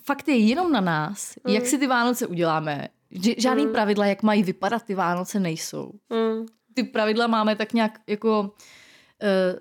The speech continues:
Speaker 1: zažitý z těch
Speaker 2: Vlitý.
Speaker 1: reklám a z těch
Speaker 2: Mm.
Speaker 1: povídání, jak to je nádherný. A když to není nádherný, tak nás to hrozně rozhodí. Ježišmarja, tak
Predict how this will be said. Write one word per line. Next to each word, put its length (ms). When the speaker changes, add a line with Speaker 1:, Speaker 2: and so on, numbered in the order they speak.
Speaker 1:
zažitý 680
z 80
těch 200
Speaker 2:
Vlitý. 140
Speaker 1:
reklám 400
a 80
z 80
těch 140
Speaker 2:
Mm. 60
Speaker 1:
povídání, 720
jak 140
to 80
je 120
nádherný. 720
A 180
když 220
to 80
není 160
nádherný, 420
tak 140
nás 180
to 80
hrozně 260
rozhodí. 500
Ježišmarja, 640
tak 180